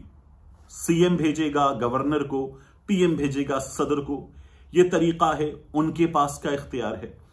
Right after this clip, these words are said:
फिर मैंने कुछ माहिरीन कानून दोस्तों से राय ली और बैरिस्टर अबूजर सलमान नियाजी साहब ने बात और आसान कर दी। उन्होंने ट्वीट किया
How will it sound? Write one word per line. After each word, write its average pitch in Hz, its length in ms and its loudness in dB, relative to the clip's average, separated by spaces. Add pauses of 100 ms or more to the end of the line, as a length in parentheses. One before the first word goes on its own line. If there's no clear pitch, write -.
(200)
फिर 175 120 2
मैंने 180 220 2
कुछ 180 240 0
माहिरीन 151 340 0
कानून 139 340 0
दोस्तों 131 300 -4
से 170 120 -2
राय 151 180 -2
ली 147 220 -4 (360)
और 180 220 4
बैरिस्टर 170 360 0
अबूजर 139 380 0
सलमान 135 360 0
नियाजी 120 280 -2
साहब 135 240 -2
ने 131 80 -4
बात 120 580 -2
और 139 200 2
आसान 135 400 -2
कर 123 180 -2
दी। 131 120 -4
उन्होंने 131 300 -2
ट्वीट 185 360 -4
किया 120 400 -4